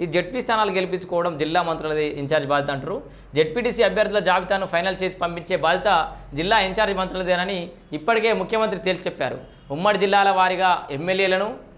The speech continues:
ఆ జిల్లా మంత్రులను సమావేశపరిచి జాబితా రూపొందించడం వారి పని. కొత్త పాత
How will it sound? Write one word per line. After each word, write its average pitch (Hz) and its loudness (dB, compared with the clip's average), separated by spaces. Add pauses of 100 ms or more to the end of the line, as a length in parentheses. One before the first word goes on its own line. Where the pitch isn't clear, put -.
(340)
ఆ 170 6
జిల్లా 185 4
మంత్రులను 196 -2
సమావేశపరిచి 185 -2
జాబితా 165 2
రూపొందించడం 180 -2 (380)
వారి 175 4
పని. 196 0
కొత్త 208 -4
పాత 214 2